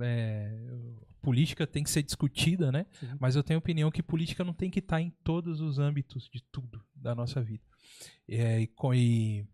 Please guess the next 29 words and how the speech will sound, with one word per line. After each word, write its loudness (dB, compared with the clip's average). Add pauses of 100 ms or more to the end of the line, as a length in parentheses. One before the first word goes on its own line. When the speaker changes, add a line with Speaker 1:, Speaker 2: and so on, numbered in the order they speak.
(140)
Speaker 1:
e -2
é 2
o 2
que -4
tá 2
acontecendo, -2
que -2
coisas 2
que -2
a 4
gente -2
curte, 2
a 2
gente -4
gosta, 4 (640)
a, -2
a -6
política 0
tá -2
lá, -4 (120)
tanto 2
pra 4
um 4
lado 4
quanto 0
pro 0
outro 2
também, 0
né? 0